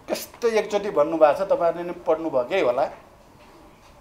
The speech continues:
"सबै साथीहरू गए, म मात्रै कति बाँच्न परेको" भन्नुभएको छ क्या। "म मात्रै अहिले बाँचे, अब घ्यार घ्यार हुँदा नि बाँच-, बाँचे नि त माओ त,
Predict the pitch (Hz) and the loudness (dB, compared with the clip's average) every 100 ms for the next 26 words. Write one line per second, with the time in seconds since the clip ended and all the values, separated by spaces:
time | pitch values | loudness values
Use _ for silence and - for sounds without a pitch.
0 | - - - - 175 - - 226 - 165 | -20 -20 -20 -6 -6 -6 -6 -6 0 0
1 | 160 170 151 135 151 160 165 147 165 180 | 0 -2 -8 -4 2 2 2 -2 -4 -4
2 | 190 190 214 185 185 156 147 151 160 165 | -8 -8 -8 -8 -6 -2 0 0 -4 -2
3 | 147 147 - 113 131 117 113 - 92 - | -4 -4 -10 -12 -10 -10 -10 -12 -18 -20
4 | - - - - _ - _ _ _ - | -20 -20 -20 -20 _ -20 _ _ _ -16
5 | 143 170 185 196 - 214 202 180 165 147 | -10 -4 -2 -2 -4 -6 0 0 0 0
6 | 156 156 160 170 160 160 - - - - | 0 0 0 0 0 -4 -12 -20 -20 -20
7 | - 127 175 190 - 151 190 160 170 196 | -18 4 6 6 4 4 6 6 2 2
8 | 180 160 - 147 160 175 180 220 220 180 | 2 2 0 -2 2 2 0 -4 -4 -2
9 | 147 127 - 185 | -2 -2 -4 -6